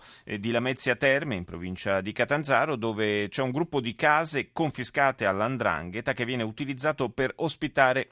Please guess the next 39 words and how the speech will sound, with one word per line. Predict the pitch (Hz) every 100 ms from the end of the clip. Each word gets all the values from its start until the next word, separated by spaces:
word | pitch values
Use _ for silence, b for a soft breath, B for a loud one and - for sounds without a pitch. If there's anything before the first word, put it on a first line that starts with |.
| -
rifugiati. | - 139 - 117 101 64 - 85 B B B B B -
Ebbene, | 180 190
a | 143
gestire | 135 139 180 170 135 127
quei, | - 127 127 127 120 113 107 98
quei | 117
beni | 104 139 160 151 123 113
confiscati | 104 117 120 - 151 147
è | 104
Don | 101 117
Giacomo | 113 123 117 117 117
Panizza, | 123 120 127 - 123
che | 98
si | 90 101
trova | 92 120 113
come | 110 123 127
vicini | 135 160 180 -
proprio | - 170 185 185 180
gli | - 143
ex, | 151 - 139
eh, | 120 113
proprietari, | 107 131 - 123 95 78 98
che | 127 -
non | 131 123
mancano | 98 90 98
naturalmente | 101 98 104 98 95 87 101
di | 92
farsi | 95 87 - 95
sentire. | - 101 90 64 73 82
Per | 113 107
questo | 143 160 -
Don | 107 101
Panizza | 104 120 - 98
da | 90
tredici | 123 131 123 - 104
anni | 67 78 -
vive | 110 104 98 -
sotto | - 123 - 110
scorta. | - 85 65 - -